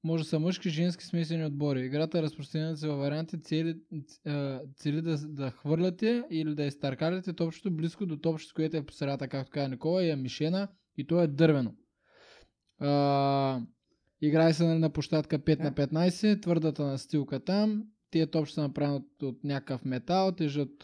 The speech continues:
Speaker 1: до осемстотин грама.
Speaker 2: <laughs> Окей, как
Speaker 1: Седемдесет
Speaker 2: ще
Speaker 1: милиметра диаметър са също така, да искам да го знаете това. Аз в момента го научавам също.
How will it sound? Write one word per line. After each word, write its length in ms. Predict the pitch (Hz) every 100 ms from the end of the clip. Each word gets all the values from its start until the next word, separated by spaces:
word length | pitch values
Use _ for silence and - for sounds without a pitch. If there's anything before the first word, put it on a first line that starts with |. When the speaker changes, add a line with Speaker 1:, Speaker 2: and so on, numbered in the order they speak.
| 143
Speaker 1:
до 380 | 139 135 143 139
осемстотин 500 | 135 139 127 - 131
грама. 480 | 131 185 202 220 208 - _ _
Speaker 2:
<laughs> 420 | - - - 233 285
Окей, 280 | 220 240 208
как 80 |
Speaker 1:
Седемдесет 360 | 208 190 - 165
Speaker 2:
ще 60 | 156
Speaker 1:
милиметра 420 | 151 156 160 147
диаметър 480 | 143 143 143 139 123
са 180 | -
също 260 | 120 131 -
така, 260 | 127 139 131
да 60 |
искам 240 | 127 - 127
да 80 | 123
го 100 | 123
знаете 320 | 127 123 -
това. 300 | - 147 143
Аз 220 | 139 131 -
в 40 |
момента 300 | 135 127 131
го 160 | 123 123
научавам 500 | 117 117 123 117 117
също. 360 | 127 - -